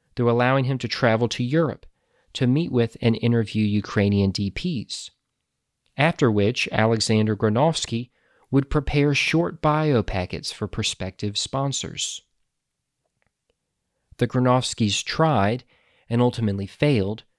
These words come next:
to convince canning companies in Minnesota to resettle large numbers of D P families, similar to California citrus growers' plans.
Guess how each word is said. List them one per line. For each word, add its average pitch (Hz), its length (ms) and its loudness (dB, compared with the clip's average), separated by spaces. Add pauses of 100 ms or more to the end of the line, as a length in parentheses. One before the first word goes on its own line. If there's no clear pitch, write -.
(260)
to - 120 -2
convince 151 480 2
canning 175 600 0
companies - 720 -8
in 104 140 2
Minnesota 95 760 -2
to - 140 -6
resettle 113 520 0
large 120 380 0
numbers 120 500 0
of 101 140 -8
D 107 160 -6
P - 180 -10
families, 117 760 -4 (320)
similar 147 560 0
to 135 100 -4
California 131 720 0
citrus - 460 -2
growers' 95 420 -4
plans. - 640 -10